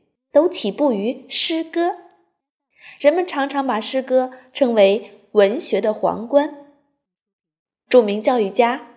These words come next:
朱光潜先生说，如果你不会读诗，最终很难真正读懂一本好的小说、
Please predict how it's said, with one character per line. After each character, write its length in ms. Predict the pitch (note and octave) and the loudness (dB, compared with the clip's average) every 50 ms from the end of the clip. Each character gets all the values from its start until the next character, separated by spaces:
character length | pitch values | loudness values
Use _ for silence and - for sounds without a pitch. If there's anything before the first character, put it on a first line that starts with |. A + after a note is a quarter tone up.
| _ _ | _ _
朱 180 | - D4 D4+ D#4+ | -2 -2 0 0
光 260 | D#4 D#4+ D#4 D#4 F4 | 0 -2 -4 -4 -4
潜 340 | E4+ - - G3 D#3+ F3+ A3+ | -6 -2 -2 0 0 -2 -2
先 200 | - - A#3+ G3 | 0 0 0 0
生 160 | - G3 F3+ | -2 -6 -6
说， 360 | F#3 - F#3 E3+ F3+ F3+ - - _ _ _ _ _ _ _ _ _ _ _ _ _ _ _ _ _ _ _ | -4 -2 -2 -2 -2 -4 -10 -18 _ _ _ _ _ _ _ _ _ _ _ _ _ _ _ _ _ _ _
如 160 | - A#3 C#4 | 0 2 2
果 380 | D4+ D#4+ C#4+ C4+ D4+ F4 - - | 4 4 4 4 2 0 -6 -10
你 100 | - G#3+ | -10 -10
不 160 | G#3 G#3+ G3+ G#3+ | -8 -8 -8 -6
会 180 | - F4 C#4+ | -4 -4 -4
读 220 | G#3+ - F#3+ F#3+ A3+ | -4 -4 -4 -4 -2
诗， 360 | B3 - - D#4 D#4 E4+ E4+ - - _ _ _ _ _ _ _ _ _ | -2 -2 -2 -2 -4 -6 -8 -12 -18 _ _ _ _ _ _ _ _ _
最 200 | - - B3 A3 | -2 2 2 2
终 280 | G3 - A#3+ B3 D4+ D4+ - - - - | 2 0 -2 -2 -2 -6 -12 -18 -20 -12
很 360 | - - A#3+ G3 E3+ F3+ F#3 | -4 -2 -2 -2 0 -2 -4
难 380 | F3 E3+ F3 G#3+ - - - - | -2 -2 -2 -4 -6 -10 -12 -6
真 260 | - F4 E4 E4+ F4 | -2 -2 -2 -2 -4
正 300 | F4 - G4+ F#4 D4 A#3 | -2 0 0 0 0 -2
读 180 | - G3 F3 F3+ | -2 -2 -2 0
懂 380 | F3+ F#3 F#3+ D#3 C3 - - - | 0 0 0 -2 -2 -8 -12 -6
一 120 | - A3 A3 | -2 -2 0
本 260 | A3 F#3 F3+ F#3 A#3 | 2 0 0 0 -4
好 280 | - - - G3+ E3+ F3+ | -4 -2 0 0 0 0
的 100 | - B3 | -2 -2
小 300 | B3 - A#3+ D#3 - G#3 | -2 -2 -2 -2 -4 -6
说、 380 | - - C#4 C#4+ D4+ D4+ - | -4 0 2 2 2 0 -4